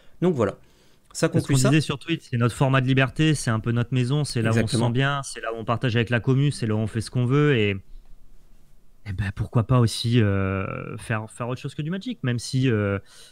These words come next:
Speaker 2: même si la chaîne, ça sera principalement du Magic, parce que nous, notre volonté, notre passion, c'est de démocratiser Magic, que tout le monde connaisse Magic, que ça devienne un jeu mainstream, et que tout le monde se rende compte que c'est le meilleur jeu du monde.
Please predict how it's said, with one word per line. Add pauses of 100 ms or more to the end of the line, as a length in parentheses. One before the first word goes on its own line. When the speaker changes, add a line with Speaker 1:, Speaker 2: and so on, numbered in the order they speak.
(120)
Speaker 2:
même
si
la
chaîne,
ça
sera
principalement
du
Magic,
parce
que
nous,
notre
volonté,
notre
passion,
c'est
de
démocratiser
Magic,
que
tout
le
monde
connaisse
Magic,
que
ça
devienne
un
jeu
mainstream, (320)
et
que
tout
le
monde
se
rende
compte
que
c'est
le
meilleur
jeu
du
monde.